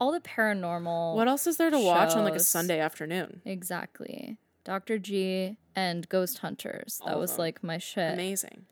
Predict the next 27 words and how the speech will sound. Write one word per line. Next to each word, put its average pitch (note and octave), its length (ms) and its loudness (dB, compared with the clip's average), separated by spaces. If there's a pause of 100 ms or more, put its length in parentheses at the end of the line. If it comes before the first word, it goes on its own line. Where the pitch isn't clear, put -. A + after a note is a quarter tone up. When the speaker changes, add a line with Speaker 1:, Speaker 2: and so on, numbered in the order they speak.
(140)
Speaker 1:
Then F3+ 200 -4
me F3 140 -4
and F#3 80 -4
my F#3+ 100 -2
mom G3 280 0
would G#3+ 120 -4
watch A#3+ 360 -4
Ghost - 340 -4
Whisperer. - 640 -8 (300)
Speaker 2:
<gasps> G3 1000 -14
Speaker 1:
Jennifer F3+ 440 -8
Love G3+ 200 -4
Hewitt. - 400 -10 (180)
Speaker 2:
Oh F3+ 160 -6
my F#3 160 -10
God. E3 460 -12 (680)
Speaker 1:
Worst F#3 500 -8
acting. - 340 -12
It - 40 -8
was G#3 140 -10
amazing. - 540 -12 (540)
Um, F#3 720 2 (320)
but F#3+ 600 0 (120)
I G#3 160 2
used A3 400 0
to, G#3+ 600 2
like, G3+ 400 0